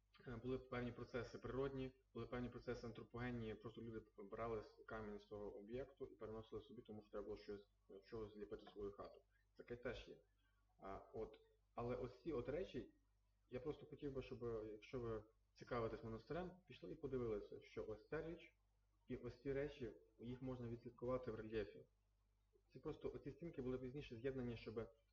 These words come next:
на-, максимально захопити, ну, об'єднати територію. Але це підкреслює те, що цей план Кристіана Дельке був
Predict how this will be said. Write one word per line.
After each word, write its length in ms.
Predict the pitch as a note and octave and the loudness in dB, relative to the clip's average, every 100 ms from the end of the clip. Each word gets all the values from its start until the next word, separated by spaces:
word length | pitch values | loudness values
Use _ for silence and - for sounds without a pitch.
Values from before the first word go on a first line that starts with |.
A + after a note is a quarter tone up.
| - | -6
на-, 540 | A2 G#2+ G#2 - A2+ G#2 | 0 2 0 -2 -6 -6
максимально 600 | A2 - B2+ C3 C3 A2 - | -8 -2 0 2 2 0 -6
захопити, 380 | - - B2 - | -12 -6 -6 -4
ну, 140 | - | -4
об'єднати 500 | G#2 A2 A2 A2+ B2 | -4 -4 -6 -2 -2
територію. 540 | A#2+ A#2+ A#2+ G#2+ F2+ - - - _ - | 0 0 2 2 2 -2 -10 -20 _ -6
Але 140 | A2 A2 | -2 0
це 140 | F#3+ | 0
підкреслює 360 | - D#3+ D3 C3 | 0 -2 2 2
те, 200 | F3 G3 | 2 0
що 220 | - A2+ | 0 -2
цей 200 | - B2+ | 0 0
план 220 | C#3 C3 | 2 0
Кристіана 320 | - B2+ B2 | -2 0 0
Дельке 320 | A#2+ A#2+ D#3+ | 2 2 2
був 280 | C#3+ B2 A#2 | 2 0 -2